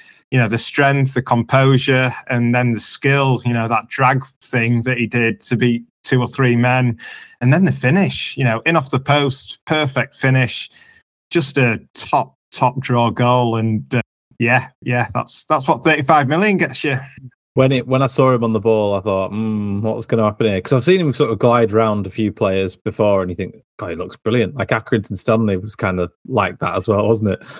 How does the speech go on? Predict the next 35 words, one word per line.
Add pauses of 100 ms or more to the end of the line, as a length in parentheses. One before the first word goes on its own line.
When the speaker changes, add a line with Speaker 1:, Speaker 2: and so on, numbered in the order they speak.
(220)
Speaker 2:
But
then
nothing
came
of
it.
It
was
a
bit
more
like
the
milk
advert,
the
end, (340)
the
end
product
there. (340)
But (300)
it, (100)
l-, (180)
like,
I,
I
was
gobsmacked
that
it
went
in.
We
had,